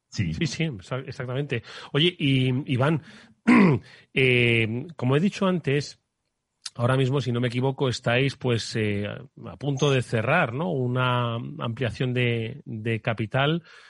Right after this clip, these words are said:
Speaker 2: por unos cuatro coma nueve millones de euros, que entiendo que es la que os va a dar un nuevo impulso. No sé si para hacer la espinillera toda-, todavía mucho más inteligente o empezar a explorar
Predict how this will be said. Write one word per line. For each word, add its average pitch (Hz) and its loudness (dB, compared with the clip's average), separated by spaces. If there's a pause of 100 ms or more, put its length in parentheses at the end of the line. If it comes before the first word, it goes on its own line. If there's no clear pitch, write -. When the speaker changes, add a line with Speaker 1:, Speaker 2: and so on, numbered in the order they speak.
(180)
Speaker 2:
por 110 -2
unos 113 -4 (100)
cuatro 139 2
coma 123 -4
nueve 127 2
millones 123 0
de 135 0
euros, 139 0
que - -6
entiendo 135 0
que 143 2
es 151 0
la 139 2
que 151 0 (360)
os 107 -2
va 131 4
a - 2
dar 147 4
un 147 4
nuevo 147 6
impulso. 170 -2 (400)
No 131 0
sé 175 4
si 175 2
para 156 4
hacer 160 2
la 156 -2
espinillera 151 0
toda-, 156 0
todavía 151 2
mucho 147 -2
más 143 -2
inteligente 147 -2
o 139 0
empezar 135 -4
a 226 -8
explorar 170 -4